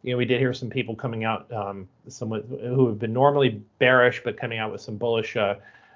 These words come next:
uh, forecasts, at least for the short term here. Um, there is some bullish seasonality, Chris, coming up towards the end of October. If you look back over the past thirty-five years,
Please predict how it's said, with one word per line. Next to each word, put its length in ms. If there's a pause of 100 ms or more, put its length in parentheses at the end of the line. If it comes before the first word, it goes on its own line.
(100)
uh, 160
forecasts, 840
at 60
least 200
for 100
the 40
short 300
term 200
here. 300 (380)
Um, 500
there 300
is 160
some 140
bullish 280
seasonality, 580
Chris, 240
coming 280
up 240
towards 240
the 100
end 100
of 60
October. 600 (260)
If 60
you 80
look 160
back 260
over 100
the 80
past 320
thirty-five 460
years, 340